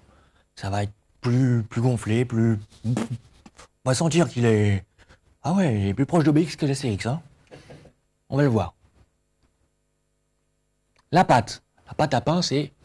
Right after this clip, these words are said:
fastoche. Ça se fait en trois temps de manipulation et deux temps de repos.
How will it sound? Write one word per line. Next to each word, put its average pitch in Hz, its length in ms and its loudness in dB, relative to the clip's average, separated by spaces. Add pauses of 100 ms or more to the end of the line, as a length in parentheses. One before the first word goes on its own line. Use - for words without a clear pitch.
(460)
fastoche. 131 420 -2 (320)
Ça 147 140 0
se - 80 -4
fait 170 80 4
en 139 120 4
trois 208 220 0
temps 196 140 0
de 185 40 2
manipulation 160 720 2 (680)
et 147 100 4
deux 185 140 6
temps 180 160 4
de 147 40 2
repos. 107 300 2